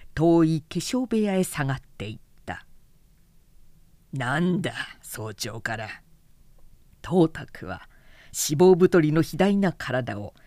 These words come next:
相変わらず重そうに揺るがして、塔へ寄った。「大事が勃発しました。」「また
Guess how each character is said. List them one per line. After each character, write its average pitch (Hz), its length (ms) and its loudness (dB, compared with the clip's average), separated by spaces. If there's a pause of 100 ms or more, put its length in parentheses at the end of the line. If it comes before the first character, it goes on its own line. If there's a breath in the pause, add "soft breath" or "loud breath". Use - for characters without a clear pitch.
(280 soft breath)
相 214 280 0
変 208 120 2
わ 214 100 8
ら 214 80 4
ず 185 100 0
重 208 240 2
そ 247 260 0
う - 20 2
に 131 220 -2
揺 135 100 0
る 131 100 -2
が 113 140 -6
し - 140 -14
て、 - 180 -18 (520)
塔 247 280 4
へ 131 140 2
寄 104 120 -10
っ - 80 -16 (220)
た。 - 180 -10 (1040)
「大 123 240 -4
事 120 180 -6
が 143 140 -4
勃 143 200 -6 (120)
発 - 240 -4
し - 140 -2
ま 117 120 -4
し - 100 0
た。」 - 180 -10 (840)
「ま 120 320 -4
た 139 200 -4